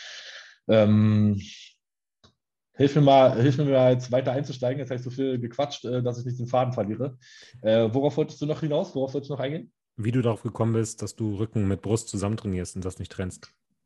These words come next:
Speaker 1: Ähm, regenerationsweise,
Speaker 2: Mhm.
Speaker 1: weil ich einfach, ähm, die Frequenz so haben wollte,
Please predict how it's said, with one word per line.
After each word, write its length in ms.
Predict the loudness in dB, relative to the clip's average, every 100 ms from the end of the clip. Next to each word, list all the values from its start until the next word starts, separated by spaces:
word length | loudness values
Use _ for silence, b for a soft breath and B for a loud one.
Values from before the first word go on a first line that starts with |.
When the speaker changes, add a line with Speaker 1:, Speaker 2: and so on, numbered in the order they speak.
| _ _ _ _ _ _ _ -20 -20 _ _ _ _ _ _ _ _ _ _ _ _ _ -2
Speaker 1:
Ähm, 240 | 2 4
regenerationsweise, 1040 | 4 4 2 0 -2 -4 -2 -2 -2 -6 -10 _ _
Speaker 2:
Mhm. 160 | -14 -14 -16 _ _ _
Speaker 1:
weil 200 | -4 -4
ich 120 | -2
einfach, 320 | -2 -2 -2
ähm, 720 | 2 4 2 0 -4 -6 -12 _ B B B B _
die 80 | -6
Frequenz 500 | -4 -2 0 0 -2
so 160 | 0 4
haben 220 | 2 4
wollte, 420 | 0 0 -6 -8